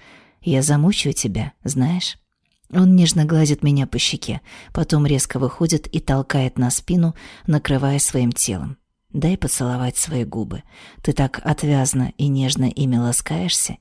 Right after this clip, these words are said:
Ириска". Поцелуй и толчок вглубь моего лона происходят одновременно,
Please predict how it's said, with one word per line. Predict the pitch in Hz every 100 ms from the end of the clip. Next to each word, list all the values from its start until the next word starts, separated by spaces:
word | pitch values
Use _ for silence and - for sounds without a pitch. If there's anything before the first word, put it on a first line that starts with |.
| -
Ириска". | 120 104 101 - - - _ _ - - -
Поцелуй | 196 165 - 180 202 208
и | 165
толчок | - 139 139 - 156 - -
вглубь | 156 156 160 160 147 -
моего | 147 135 113 110
лона | 123 156 156 -
происходят | - 123 - - 127 131 -
одновременно, | 139 151 139 131 110 98 69